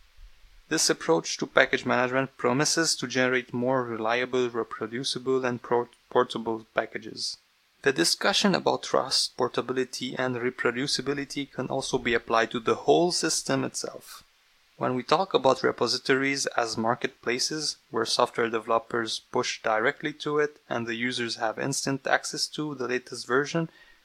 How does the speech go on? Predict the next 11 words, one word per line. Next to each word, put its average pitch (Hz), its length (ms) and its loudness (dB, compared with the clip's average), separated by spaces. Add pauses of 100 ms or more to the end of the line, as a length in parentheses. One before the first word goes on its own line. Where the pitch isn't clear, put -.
(140)
we 165 80 0
said - 180 4
it 170 100 -2
was 160 160 6
mandatory 156 640 4
to 135 160 -4
have 127 280 2 (140)
additional 123 460 -2
measures 113 580 2
of 113 160 -4
security. - 600 -8